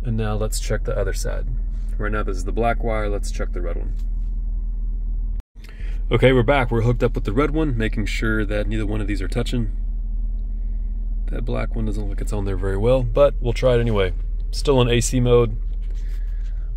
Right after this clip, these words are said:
Let's play our fifty hertz tone. This is at volume seven. Barely any voltage. Let's turn the volume up.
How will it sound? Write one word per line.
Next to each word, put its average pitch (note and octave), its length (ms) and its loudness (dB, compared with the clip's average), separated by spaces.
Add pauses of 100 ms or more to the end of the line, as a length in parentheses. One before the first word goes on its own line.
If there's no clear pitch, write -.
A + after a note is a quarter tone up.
(120)
Let's - 200 -2
play A2+ 240 0
our G2 80 0
fifty G#2+ 240 -2
hertz G2+ 240 0
tone. B2 380 2 (1200)
This B2 200 2
is G2+ 120 0
at G#2+ 160 2
volume G#2 640 2
seven. C#3+ 640 4 (1800)
Barely A#2 340 4
any G#2 160 2
voltage. G#2 640 2 (1400)
Let's - 220 -2
turn A#2 140 2
the G#2 60 0
volume G#2 340 2
up. A2+ 240 0